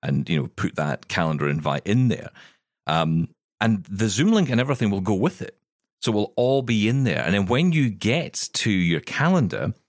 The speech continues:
and you see it, you can then double tap on the particular event, and then you can go to the header.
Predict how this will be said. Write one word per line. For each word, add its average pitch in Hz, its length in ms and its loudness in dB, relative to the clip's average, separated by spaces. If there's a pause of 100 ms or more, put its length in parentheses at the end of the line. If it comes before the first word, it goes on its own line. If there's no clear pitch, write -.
(380)
and 92 140 0
you 85 100 2
see - 400 2
it, - 200 -4 (420)
you 107 100 2
can 107 200 2
then 107 400 2 (180)
double 151 260 -2
tap 120 340 -2
on 101 120 2
the 92 80 0
particular 85 500 -4
event, 87 500 -2 (580)
and 101 120 2
then 101 120 2
you 98 100 -2
can 92 200 0
go 120 280 0
to 110 360 0
the 95 100 -2
header. 127 580 -2